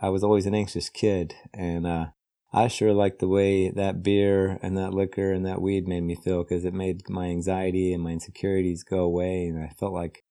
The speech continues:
everything was gonna be okay once, you know, I had that, that sense of ease and comfort that comes with the first drink, as it says in the big book.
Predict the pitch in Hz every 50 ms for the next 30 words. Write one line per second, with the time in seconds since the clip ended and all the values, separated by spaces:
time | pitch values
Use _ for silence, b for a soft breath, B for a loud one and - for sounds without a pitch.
0 | _ _ - 98 101 110 107 - - 110 104 98 92 95 104 104 98 87 85 104
1 | 104 98 92 82 - - 113 117 110 101 90 80 73 80 85 87 95 92 - -
2 | - 98 95 92 92 90 87 85 92 90 87 82 87 85 82 - - _ _ -
3 | 95 92 - - 117 110 98 107 98 95 117 123 123 120 110 101 104 104 92 -
4 | - 117 110 - - 90 85 82 78 - - 90 82 76 - - - _ _ -
5 | - - - 110 107 98 98 98 98 87 - 87 - - - - 107 101 92 -
6 | - - 101 95 85 - 87 82 87 85 - - 92 85 82 92 90 90 85 82
7 | 90 87 82 85 87 82 73 - -